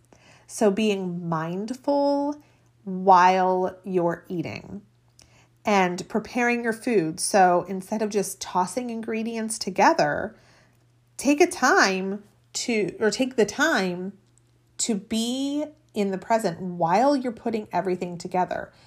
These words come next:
Feel the texture of the food and smell it. Like, use your senses to really be in the present and mindful,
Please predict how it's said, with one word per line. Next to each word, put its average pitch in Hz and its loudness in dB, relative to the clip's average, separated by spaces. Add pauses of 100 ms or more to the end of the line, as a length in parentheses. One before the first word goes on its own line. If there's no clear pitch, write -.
(140)
Feel 240 4
the 185 -2
texture - -4 (280)
of 185 6
the 185 2
food 180 -4 (320)
and 196 -2
smell 190 -2
it. - -8
Like, 185 -8
use 262 2
your 214 2
senses - -8
to - -2
really 214 0
be 240 -6
in 190 -4
the 202 -4
present 175 -4
and 165 -6
mindful, 160 -6